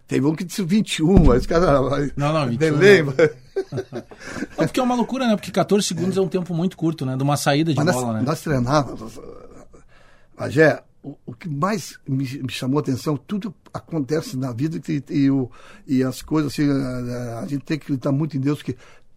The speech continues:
Speaker 1: é, alguma coisa acontece é por, por um motivo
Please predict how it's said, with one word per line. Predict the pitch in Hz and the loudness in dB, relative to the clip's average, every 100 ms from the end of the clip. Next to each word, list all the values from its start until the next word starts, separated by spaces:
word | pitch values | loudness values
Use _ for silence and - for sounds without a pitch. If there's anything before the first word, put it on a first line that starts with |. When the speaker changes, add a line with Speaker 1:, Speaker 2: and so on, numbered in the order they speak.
| - | -8
Speaker 1:
é, | 151 143 147 - - _ - _ _ _ _ _ 180 | -4 -2 -2 -6 -10 _ -20 _ _ _ _ _ -8
alguma | 175 180 262 | -4 2 2
coisa | - 240 240 208 | 4 2 2 0
acontece | - 160 175 139 208 220 - | 0 0 0 2 2 2 0
é | |
por, | 220 202 208 202 170 - | -2 -2 -4 -4 -6 -10
por | 214 | -4
um | 202 196 196 | 0 2 2
motivo | 190 190 226 220 226 | 0 -2 -2 -2 -2